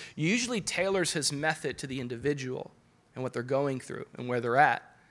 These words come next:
So there's maybe some sign language here that Jesus is using to really communicate to this individual. Then looking up to heaven, I want you to see Jesus moved here. He sighed. It's a longing from the heart.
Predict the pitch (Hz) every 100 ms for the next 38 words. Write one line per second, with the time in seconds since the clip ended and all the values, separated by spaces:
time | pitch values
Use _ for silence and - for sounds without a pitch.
0 | _ _ _ _ _ _ - 147 147 156
1 | - 147 160 180 170 143 - 170 185 185
2 | 160 143 139 - 147 135 139 156 160 151
3 | 127 143 160 151 127 143 170 170 151 147
4 | 170 156 139 - 131 135 143 127 151 143
5 | 131 113 - - - - - - - -
6 | - - - _ - - _ - - -
7 | _ _ - 151 170 185 180 180 175 180
8 | 151 170 185 147 139 160 - - - -
9 | - 151 165 180 160 170 147 151 147 139
10 | 127 127 143 127 - 123 113 - 139 -
11 | - 165 160 131 113 113 120 - - _
12 | _ _ - _ _ _ _ _ _ _
13 | _ _ _ _ _ _ _ _ _ _
14 | _ 139 139 135 147 156 156 135 135 131
15 | 113 143 135 -